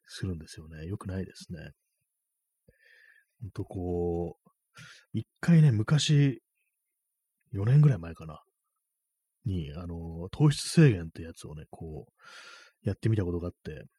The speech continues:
その時はまあかなり痩せたんですけども、まあ体に良くないらしいんですけども、あれはなんかね、非常になんかこう、スッとね、こう落ちていく感じだったんで、まあ、たまにやろうかなと思うんですけども、でもやっぱりあの、こう、やりすぎは良くないっていうような感じにな、なるんで。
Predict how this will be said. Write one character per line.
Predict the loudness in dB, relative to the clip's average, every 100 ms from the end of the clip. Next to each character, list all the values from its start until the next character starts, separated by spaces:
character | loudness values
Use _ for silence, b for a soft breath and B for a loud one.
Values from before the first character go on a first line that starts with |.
| _ -6
そ | -2
の | 2
時 | 2
は | 2
ま | -4
あ |
か | -4
な | -4
り | -4
痩 | -8
せ | -6
た | -6
ん |
で | -6
す | -14
け | -16
ど | -14
も、 |
ま | -14 -12
あ |
体 | -4 2
に | 6
良 | 6 6 4
く | 2
な | 2 2
い | 0
ら | 0
し | -4
い |
ん |
で | -4
す | -6
け | -6
ど | -6
も、 | -8 -12 -16 B B B B -6
あ | 0
れ |
は | 0
な | 0
ん |
か | -4
ね、 | -8
非 | -4
常 | 0
に | 0
な | -2
ん |
か | -4
こ | -8 -6 -4 -4 -6
う、 | -10 _ _ _ _ _ _ _ _
ス | -8 -6
ッ | -6
と | -10
ね、 | -12 -18 _
こ | -18 -10
う | -8
落 | -6
ち |
て | -8
い |
く | -8 -8
感 | -8
じ | -6
だ | -6
っ |
た | -8 -14
ん |
で、 | -14 -16 -10
ま | -10
あ、 | -10
た | -8
ま | -4 -2
に |
や | 0
ろ | 0
う |
か | 0
な | -4
と | -6
思 | -6
う | -6
ん |
で | -8
す | -12
け | -12
ど |
も、 | -10 -12
で | -8
も | -8
や | -8
っ | -4
ぱ | -4
り |
あ | -2
の、 | -8
こ | -12 -18 -20
う、 | -20 -20 -20 -20 -8 -2
や |
り | 0
す | 2
ぎ | 2
は | 4
良 | 2
く | 0
な | -4
い |
っ |
て | -10 -14
い |
う | -14
よ |
う | -14
な |
感 | -14
じ | -12
に | -14
な、 | -16 _ _ _ -8
な | -6
る | -6
ん |
で。 | -10